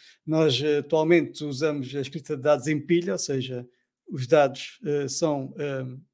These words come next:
ag-, agu-, eh, arrumados em pilhas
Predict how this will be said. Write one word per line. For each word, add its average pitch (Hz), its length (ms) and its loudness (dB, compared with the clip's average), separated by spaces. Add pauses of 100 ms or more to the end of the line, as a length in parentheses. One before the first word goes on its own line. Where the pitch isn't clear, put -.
(760)
ag-, 165 320 -4
agu-, 156 300 -2
eh, 143 220 -4
arrumados 151 640 0
em 185 120 -4
pilhas 135 420 -2